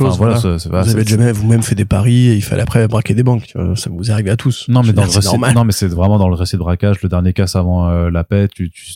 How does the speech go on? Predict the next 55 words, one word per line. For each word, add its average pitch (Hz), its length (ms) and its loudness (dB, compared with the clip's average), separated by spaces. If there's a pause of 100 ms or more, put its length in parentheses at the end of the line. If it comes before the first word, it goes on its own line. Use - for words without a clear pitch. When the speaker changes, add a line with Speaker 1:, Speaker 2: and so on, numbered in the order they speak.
Speaker 2:
tu, - 160 -20 (240)
tu - 120 -8
l'as 87 80 -2
déjà 90 220 -2
vu 92 100 2
dans 90 100 0
pas 101 160 0
mal 98 240 0
d'œuvres, 87 340 0
euh, 85 280 0
différentes. 90 500 -2 (360)
Et 104 100 0
là, 110 200 4
là, 95 180 0
là, 101 200 2
bah, 87 160 0
le, 85 280 0
le, 85 340 -2
le, 80 440 -4 (320)
le 92 140 -8
truc, 120 180 0
c'est 98 140 -6
que 101 260 -2 (300)
il 98 60 -6
y 98 80 0
a 101 40 2
une 98 100 0
touche 98 160 -2
de 95 80 0
surnaturel, 87 800 -2
il 95 60 -12
y 92 40 -4
a - 20 -2
un 87 60 -2
petit - 160 -12
pentagramme, 87 600 -4
euh, 87 100 -4
qui, 92 260 -8
euh, - 120 -4
qui - 120 -8
est 95 100 -4
présent 98 260 -2
sur - 120 -6
la 90 80 -2
couverture 92 420 -6
principale, 92 480 -4
donc 92 220 -6
on 87 80 -8
se 87 80 -10
doute, 101 260 -2 (380)
et - 80 -2
aussi 95 260 -4
d'ailleurs 101 260 0
un, 87 400 0
un, 90 260 -4